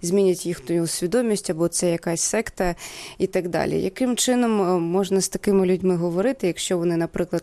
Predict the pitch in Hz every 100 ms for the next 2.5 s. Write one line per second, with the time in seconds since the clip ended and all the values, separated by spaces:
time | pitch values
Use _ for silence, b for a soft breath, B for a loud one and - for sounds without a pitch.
0 | - 160 170 160 B B - 180 - 233
1 | - 180 185 175 185 - 165 143 - -
2 | - 160 - 165